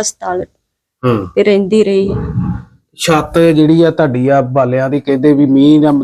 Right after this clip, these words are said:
Speaker 2: ਜਦੋਂ ਆਉਂਦਾ, ਬੜੀ ਮੁਸ਼ਕਲ ਆਉਂਦੀ, ਕਿਸੇ ਦੇ ਘਰ 'ਚ ਜਾ ਕੇ ਰਹਿੰਦੇ, ਕਿਸ ਤਰ੍ਹਾਂ, ਕੀ?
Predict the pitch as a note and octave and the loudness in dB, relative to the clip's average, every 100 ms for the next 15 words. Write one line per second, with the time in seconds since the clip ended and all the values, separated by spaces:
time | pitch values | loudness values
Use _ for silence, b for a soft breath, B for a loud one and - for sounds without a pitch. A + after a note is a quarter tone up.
0 | B2 A#2 B2+ C3+ B2 C#3 B2+ C3 C3 B2 | -6 -6 -2 0 2 0 2 0 0 -2
1 | - D3 C3+ C#3+ C3+ - C#3 C#3+ D#3 A#2+ | -2 0 2 0 -2 -2 -2 0 0 0
2 | - D3 C3+ B2 B2 B2+ D3+ D3+ D3 - | -2 0 0 -2 -4 -2 -2 -2 -6 -4
3 | D3+ D3+ C#3+ _ _ E3 E3 D#3+ | -2 0 -2 _ _ 0 2 0